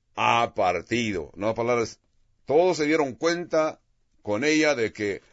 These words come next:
los filisteos se habían robado el arca del pacto, y en aquella arca del pacto ellos reconocían que Dios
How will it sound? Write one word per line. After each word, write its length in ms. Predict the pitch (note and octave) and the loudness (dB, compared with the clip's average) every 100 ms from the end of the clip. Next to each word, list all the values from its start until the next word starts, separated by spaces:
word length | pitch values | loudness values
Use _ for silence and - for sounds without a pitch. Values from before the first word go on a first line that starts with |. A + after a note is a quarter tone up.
| _ _ - | _ _ -6
los 240 | G#2 G#2+ | -2 -2
filisteos 540 | - G2+ F#2+ - E3 | -2 -6 -6 -2 -2
se 80 | C3 | -2
habían 260 | A#2 C3+ C3 | -2 -2 -2
robado 420 | A2+ A#2 B2 A#2 | 0 2 2 2
el 60 | G#2+ | 0
arca 280 | A2+ G#2 | 0 -4
del 200 | F#2 D#2+ | -6 -6
pacto, 580 | - - D3 - C#3 C3 - - _ | -8 -2 -2 -2 -10 -10 -12 -20 _
y 160 | G#2+ G#2 | -4 -2
en 100 | G2 | -2
aquella 360 | F#2+ D3 C#3 | -4 0 4
arca 240 | C3+ C3+ A#2 | 4 2 -4
del 140 | G#2+ | -4
pacto 300 | - A#2+ - | -2 -2 -2
ellos 380 | B2 A2+ G#2+ - _ - | -4 -4 -6 -12 _ -10
reconocían 880 | G2 F#2 G2+ F2+ D#3+ E3 D#3 C#3+ _ _ _ _ | -8 -6 -6 -6 -4 -2 -2 -2 _ _ _ _
que 180 | - G2 | -6 -4
Dios 340 | F#2+ C3 C3 | 0 0 -2